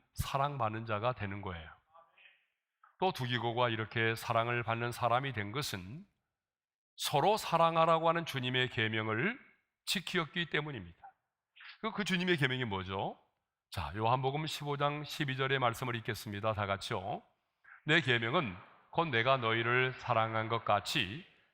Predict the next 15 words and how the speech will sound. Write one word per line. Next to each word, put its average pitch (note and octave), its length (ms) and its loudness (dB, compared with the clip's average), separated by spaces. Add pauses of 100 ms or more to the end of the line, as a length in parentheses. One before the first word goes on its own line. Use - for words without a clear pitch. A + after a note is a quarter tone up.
(220)
너희도 C#3+ 340 2
서로 D#3+ 400 2 (340)
사랑하라 B2+ 600 4
하는 C#3+ 340 0 (100)
이것이니라." A#2 720 -2 (1000)
이것이 G3 560 0 (300)
주님이 G3 340 -2
우리에게 F#3 300 2
주신 E3 260 -4
계명입니다. B2 640 -4 (840)
하나님 D#3 580 2
사랑과 D#3 720 2
이웃 C3+ 240 -2
사랑이 C#3+ 480 2
바로 D#3+ 400 2